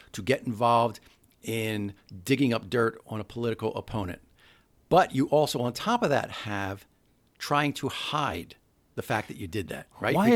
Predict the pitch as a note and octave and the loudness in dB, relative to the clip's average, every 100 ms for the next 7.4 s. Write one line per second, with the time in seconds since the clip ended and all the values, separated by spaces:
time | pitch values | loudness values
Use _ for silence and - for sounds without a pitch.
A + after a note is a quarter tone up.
0 | D3+ E3+ A#2 C3 D3+ D#3+ D#3+ C#3+ F#3 - | 8 8 8 6 6 8 8 8 4 6
1 | C#3+ - - _ - C3 F3+ F3+ C#3 C#3+ | 2 0 -10 _ 0 2 2 2 0 0
2 | B2+ A#2+ A#2 - B2 - - _ B2 B2+ | -2 -2 -2 -2 -4 -6 -18 _ -4 -2
3 | - - - F3+ F#3 B2+ A2+ G#2+ _ - | 0 2 6 6 6 4 2 0 _ 0
4 | A2+ - _ - D#3+ C#3+ C3 B2 C3+ C#3 | 0 -2 _ -2 2 2 2 -2 0 0
5 | - A#2 G#2 - A2+ A#2 A#2 C3 A2 - | -2 -4 -4 -2 0 0 -2 -2 -2 -2
6 | A#2+ - C3 A#2 A2+ B2+ A#2 C3+ C#3 A#2+ | -2 0 0 0 -2 -2 0 2 2 -2
7 | - A#2 A2 | -6 0 0